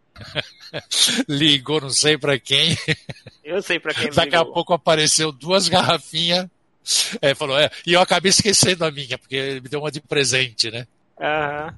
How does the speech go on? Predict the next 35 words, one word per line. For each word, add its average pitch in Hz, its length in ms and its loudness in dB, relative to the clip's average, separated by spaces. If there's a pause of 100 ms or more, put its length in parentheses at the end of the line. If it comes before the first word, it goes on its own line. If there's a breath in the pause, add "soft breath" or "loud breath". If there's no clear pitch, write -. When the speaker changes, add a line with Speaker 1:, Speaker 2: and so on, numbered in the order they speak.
(300)
Speaker 1:
E, 135 720 4
e 151 140 2
a 160 80 4
outra 165 300 0
pra 175 140 4
gente 165 240 -4
tomar 165 320 2
lá. 156 340 4 (220 loud breath)
Ele 135 120 0
falou, 135 500 -2 (600)
"Essa, 151 600 2
é, 127 120 -2
é, 120 260 -4 (180)
acho 123 240 -8
que 147 60 -2
era 135 140 0
do, 117 200 -18 (140)
é 170 180 -6
do 175 180 -8 (220)
noro-, 123 340 -10
noroeste 127 580 2
da, 101 120 0
de 95 160 -12
João 95 340 -14
Pessoa, 139 440 2
né?" 139 180 4
Speaker 2:
É 196 40 0
de, 214 200 -2
era 202 180 2
de 202 100 -4
um 247 80 -2
engenho 185 420 -4
aqui 175 180 -6
do 175 80 -12
interior. 165 560 -6